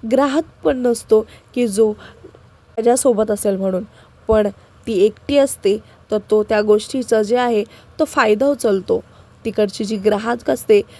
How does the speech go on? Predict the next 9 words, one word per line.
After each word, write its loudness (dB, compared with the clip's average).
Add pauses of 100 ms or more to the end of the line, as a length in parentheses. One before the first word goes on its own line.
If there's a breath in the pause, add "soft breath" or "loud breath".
(200 loud breath)
ती -2 (100)
फुलं 2
घेऊन 2 (320 soft breath)
जशी 2
निघून -4
जाते, -2 (420 loud breath)
तसं 0
लगेचच -2
तो 2